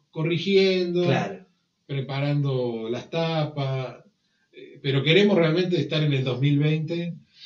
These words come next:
Speaker 2: Y, y decir, "Se hace".
Speaker 1: y ver si tenemos la plata, digo.
Speaker 2: <laughs> Vamos, claro, es,
Speaker 1: O sea,
Speaker 2: es,
Speaker 1: o sea,
Speaker 2: ese es el punto.
Speaker 1: Sí, sí, porque dijimos, pero bueno, igual hay que prepararse.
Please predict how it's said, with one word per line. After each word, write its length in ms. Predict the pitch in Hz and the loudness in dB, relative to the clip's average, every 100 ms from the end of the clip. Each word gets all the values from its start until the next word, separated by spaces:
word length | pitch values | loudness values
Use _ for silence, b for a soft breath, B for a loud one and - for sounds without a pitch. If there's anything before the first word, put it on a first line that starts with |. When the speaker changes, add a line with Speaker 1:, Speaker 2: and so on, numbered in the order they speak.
| B | B
Speaker 2:
Y, 280 | 123 104 104 | -14 -14 -16
y 120 | - 127 | -12 -10
decir, 300 | 101 131 117 | -6 -6 -4
"Se 200 | 135 123 | 0 0
hace". 340 | - - - - | -2 -8 -14 -4
Speaker 1:
y 140 | 151 156 | 2 6
ver 220 | 180 180 | 6 6
si 120 | 160 | 2
tenemos 240 | 139 165 160 | 2 2 4
la 140 | 151 | 4
plata, 400 | 226 208 151 139 | 6 6 6 4
digo. 180 | 143 143 | 6 8
Speaker 2:
<laughs> 600 | 175 185 - - - 202 | 10 10 10 10 12 12
Vamos, 360 | 185 196 180 156 | 12 10 8 8
claro, 340 | 190 165 127 | 6 6 4
es, 140 | 143 151 | 2 0
Speaker 1:
O 200 | 151 156 | -2 -2
sea, 240 | - 131 127 | -2 -2 -6
Speaker 2:
es, 500 | - _ _ _ - | -14 _ _ _ -12
Speaker 1:
o 20 | |
sea, 160 | 143 147 | -2 2
Speaker 2:
ese 120 | 143 | 2
es 60 | 123 | 0
el 120 | 117 | -2
punto. 320 | 170 139 107 - - | 0 0 -2 -10 -14
Speaker 1:
Sí, 300 | - 220 202 | -2 4 4
sí, 160 | - 202 | 4 0
porque 220 | 143 131 | 0 0
dijimos, 360 | 139 175 165 - | 0 2 0 0
pero 140 | 143 | 4
bueno, 280 | 190 175 135 147 | 6 6 2 -2
igual 320 | 143 196 226 | 4 6 6
hay 100 | 160 | 4
que 100 | 147 | 2
prepararse. 580 | 123 123 190 143 - | 0 4 4 4 -2